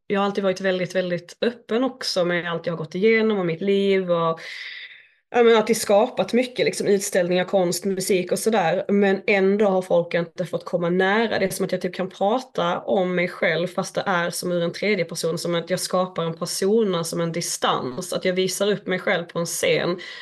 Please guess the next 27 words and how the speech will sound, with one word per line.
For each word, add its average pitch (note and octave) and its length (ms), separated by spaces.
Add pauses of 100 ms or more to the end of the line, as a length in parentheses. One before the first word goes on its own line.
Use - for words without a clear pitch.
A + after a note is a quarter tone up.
(180)
men F3 360
kom F3 300
jävlar F#3 400
i G3 120
det F3 160
inte F3 240
nära, E3+ 400
för - 120
att - 60
jag D#3+ 80
kommer E3 200
inte F#3 460
öppna F#3 280
hjärtat, - 500
liksom. - 420 (360)
Och F#3+ 100
det G3 60
är G3+ 100
en G3+ 80
sån, F#3+ 320 (120)
det G3 100
är G#3+ 40
också G#3+ 240
intressant F3+ 640
hur E3+ 60
man E3 140
kan, D#3+ 440